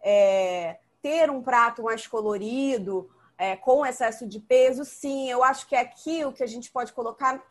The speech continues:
é que não é essa a questão. Quando a gente fala do, do problema da obesidade, e a gente traz os dados desse estudo, né, de que, por exemplo, é, se a gente eliminasse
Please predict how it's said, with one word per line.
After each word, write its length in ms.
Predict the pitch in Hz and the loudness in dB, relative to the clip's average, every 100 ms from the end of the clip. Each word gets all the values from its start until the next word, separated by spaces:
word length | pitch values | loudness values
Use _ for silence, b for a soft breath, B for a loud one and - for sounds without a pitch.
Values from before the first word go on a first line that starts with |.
| - | -8
é 80 | |
que 160 | 254 311 | -6 -8
não 180 | 294 339 | -6 -4
é 240 | 392 285 | -2 -4
essa 220 | 269 269 | -6 -8
a 20 | 262 | -8
questão. 720 | 247 247 - 214 185 165 165 b b b _ | -8 -8 -8 -4 -4 -6 -12 b b b _
Quando 160 | 254 320 | -4 -2
a 40 | |
gente 260 | 339 320 - | -2 -6 -6
fala 320 | - 254 254 | 2 4 4
do, 220 | 214 208 | 0 -4
do 80 | 208 | -6
problema 500 | 226 202 240 285 294 | -6 -2 0 0 0
da 140 | 254 | 0
obesidade, 1080 | 233 208 220 190 160 180 214 254 269 226 208 | 2 2 2 0 -2 4 6 8 6 6 0
e 40 | |
a 100 | 214 | 0
gente 280 | 214 226 - | -2 -8 -8
traz 280 | 220 233 214 | -2 -2 -2
os 120 | 208 | -4
dados 360 | 190 208 220 208 | 0 2 0 0
desse 300 | 202 214 - | 0 0 -4
estudo, 840 | 214 - 220 254 302 277 214 202 | -18 -14 -10 -4 -2 -2 -4 -6
né, 460 | 208 226 254 254 175 | -4 0 2 2 -2
de 140 | - | -6
que, 80 | 208 | -10
por 160 | - 214 | -2 0
exemplo, 680 | 220 214 226 240 247 233 - b b | 0 0 0 0 -4 -6 -8 b b
é, 180 | 190 202 | -4 -2
se 140 | 208 | -2
a 40 | 226 | -4
gente 300 | 214 254 277 | -6 -6 -4
eliminasse 1160 | 262 269 269 226 233 262 330 320 - - 190 | -2 -2 -4 0 2 2 0 -6 -12 -12 -12